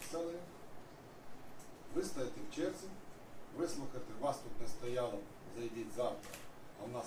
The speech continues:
неприйомний час» і все інше, пронервуватися, врешті-решт потрапити на прийом, написати заяву, представити документи,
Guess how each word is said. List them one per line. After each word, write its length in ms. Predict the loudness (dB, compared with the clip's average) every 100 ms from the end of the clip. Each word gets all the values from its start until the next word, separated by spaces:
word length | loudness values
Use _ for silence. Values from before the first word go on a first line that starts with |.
| -4
неприйомний 540 | -6 -2 -2 -2 -4 -2
час» 100 | -2
і 200 | -2 -2
все 240 | -4 2 2
інше, 260 | 2 0 0 2 0 -2 -12 -14 -14 -14 -4
пронервуватися, 1040 | 4 6 8 6 4 6 6 6 0 0 0 -2 -6 -12 -14 -10 -6 -4 -4 -6 -8 -6 -6 -2 -4 -4 -8 -6 -8 0
врешті-решт 680 | 4 4 2 2 4 2 0 -6 -6 -4 -2 -4 -4 -4
потрапити 540 | -2 6 6 6 2 -2
на 120 | -4
прийом, 460 | -2 -2 2 2 2 -2 -8 -4 -2 0 2
написати 600 | 2 2 2 6 6 6
заяву, 540 | 2 0 2 2 2 0
представити 640 | -2 -2 6 8 8 2
документи, 680 | 0 0 0 -2 -2 -2